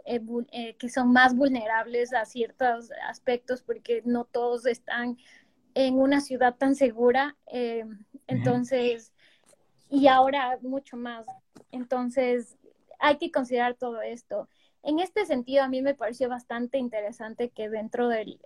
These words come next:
Speaker 1: de la pandemia en Quito se implementó estas nuevas alternativas como fue la bicicleta y que abrieron
Speaker 2: Ujú.
Speaker 1: rutas. Eh, pero dentro de los comentarios era como que muchas personas,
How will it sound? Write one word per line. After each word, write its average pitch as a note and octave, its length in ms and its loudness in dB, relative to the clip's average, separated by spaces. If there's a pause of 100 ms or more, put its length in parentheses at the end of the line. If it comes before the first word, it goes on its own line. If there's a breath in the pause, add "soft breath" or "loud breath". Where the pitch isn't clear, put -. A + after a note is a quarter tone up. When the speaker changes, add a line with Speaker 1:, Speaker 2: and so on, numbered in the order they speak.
Speaker 1:
de A3 140 -12
la G3+ 180 -8
pandemia G#3+ 500 -4
en G#3+ 100 -8
Quito A#3 520 2
se - 140 -4
implementó A3+ 960 0
estas A#3+ 280 0
nuevas A#3 220 4
alternativas A3 720 -2
como A3+ 240 -6
fue A#3 160 -2
la A#3+ 140 6
bicicleta A#3+ 800 0
y A#3 100 -6
que A3+ 380 -2
abrieron A#3+ 520 4
Speaker 2:
Ujú. - 20 -4
Speaker 1:
rutas. A#3+ 580 -6 (540 soft breath)
Eh, B3+ 260 4 (100)
pero C4 260 6
dentro D#4 300 -2
de D#4 100 6
los B3 140 -6
comentarios B3 800 -2
era B3+ 280 -4
como A3+ 340 -8
que G#3+ 160 -18
muchas A#3+ 360 -16
personas, A#3 760 -12